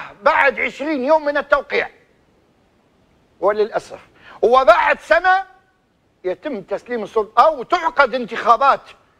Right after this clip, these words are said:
هكذا الاتفاقية، تع-، تع-، تعقد انتخابات على مستوى ليبيا.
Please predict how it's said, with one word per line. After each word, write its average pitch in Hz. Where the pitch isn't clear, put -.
هكذا 233
الاتفاقية، 208
تع-، 294
تع-، 339
تعقد 330
انتخابات 262
على 254
مستوى 247
ليبيا. 170